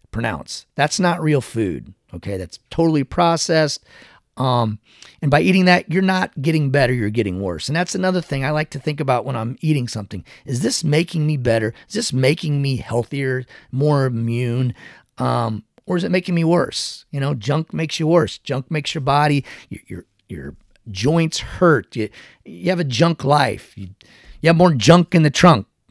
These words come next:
I don't know, and I don't know what you're gonna do <laughs> with all that junk in the trunk. So it's another thing. You know, I,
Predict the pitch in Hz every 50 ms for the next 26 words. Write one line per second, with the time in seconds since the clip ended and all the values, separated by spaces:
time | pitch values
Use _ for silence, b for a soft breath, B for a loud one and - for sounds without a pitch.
0 | _ - 139 175 170 170 170 170 165 - _ - 135 160 180 185 196 185 175 180
1 | 170 156 - - 151 147 135 131 131 139 120 - - - - - 131 - - 127
2 | 127 - - 107 98 - - 135 117 - - - 101 101 95 - - 107 101 107
3 | - _ - B B B B B B B B B - 160 139 - B B B B
4 | B - - 160 180 175 156 - 151 110 87 - - - 131 139 151 160 151 139
5 | 131